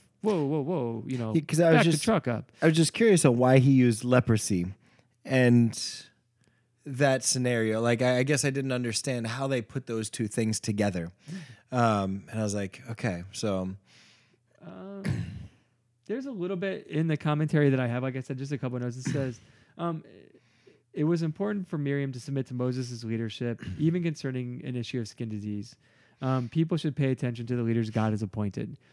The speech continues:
Speaker 1: And that's what kind of led me a little bit deeper into trying to see what was going on. And then, like, once you, once again, if you follow Aaron's, uh, ridiculousness in the Old Testament, you'll wonder why <laughs> he was ever chosen to be,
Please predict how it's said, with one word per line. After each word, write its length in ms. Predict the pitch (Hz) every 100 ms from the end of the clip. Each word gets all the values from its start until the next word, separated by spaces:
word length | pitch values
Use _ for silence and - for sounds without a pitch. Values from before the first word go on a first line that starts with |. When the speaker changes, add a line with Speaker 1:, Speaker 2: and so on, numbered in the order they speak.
| _ _ -
Speaker 1:
And 320 | 135 139 131
that's 220 | 123 170 175
what 140 | 151
kind 160 | 143 135
of 100 | 123
led 160 | 123
me 300 | 120 113 107 - -
a 80 | 139
little 180 | 135 127
bit 140 | 120
deeper 320 | 127 123 120
into 220 | 117 113
trying 320 | 101 - 127 113
to 60 |
see 160 | 107 123
what 120 | 117
was 140 | 120 110
going 240 | 117 110
on. 260 | 113 110 110
And 140 | 127
then, 100 | 147
like, 220 | 135 120 -
once 200 | 147 151
you, 360 | 151 147 - -
once 240 | 226 214
again, 140 | 190
if 80 | 147
you 100 | 175
follow 460 | 185 190 185 156 135
Aaron's, 640 | 147 131 139 135 123 110 - - - - _ -
uh, 440 | 139 131 117 113 120 -
ridiculousness 1080 | 135 139 131 123 147 143 151 160 160 156 -
in 160 | 151
the 100 | 131
Old 140 | 131 123
Testament, 480 | 127 120 - 143 139
you'll 140 | 135
wonder 280 | 127 139 139
why 300 | 113 117 131
<laughs> 20 |
he 180 | 143 - -
was 180 | 196 -
ever 220 | 156 170
chosen 480 | 151 - 151 143 143
to 80 | 127
be, 320 | 127 139